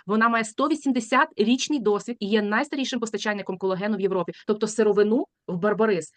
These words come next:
виробник бере саме завдяки і в цієї компанії. Тому це вже перший аргумент на, е, кращість цього Барбарису.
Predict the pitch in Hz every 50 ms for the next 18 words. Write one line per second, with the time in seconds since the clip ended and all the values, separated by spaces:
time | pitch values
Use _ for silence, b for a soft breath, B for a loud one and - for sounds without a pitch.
0 | b b 165 208 214 208 208 240 220 190 180 202 208 208 220 277 320 320 - -
1 | - 214 220 240 294 254 220 - 180 185 185 180 208 - 226 233 262 - _ _
2 | - 214 214 - - 208 190 208 208 214 208 - 202 196 196 202 190 180 165 156
3 | - - B B B B - 233 240 233 233 247 233 247 233 - 240 240 269 277
4 | - 277 - - 226 226 220 220 240 240 220 208 202 208 208 208 B B B -
5 | 190 185 185 - 214 214 240 - 214 202 - - 202 185 190 185 196 165 185 175
6 | 180 156 - -